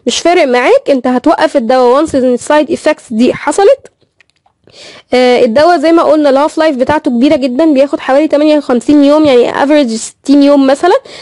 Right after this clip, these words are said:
عشان كده علشان السايد افكت دوت يحصل له ريزولف، آه، لازم على الاقل ست شهور. دي طبعا يعني تعتبر دروباك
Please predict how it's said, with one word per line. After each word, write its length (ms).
عشان 200
كده 180
علشان 340
السايد 380
افكت 260
دوت 260
يحصل 240
له 120
ريزولف، 560
آه، 280
لازم 240
على 140
الاقل 220
ست 220
شهور. 380
دي 100
طبعا 280
يعني 360
تعتبر 400
دروباك 540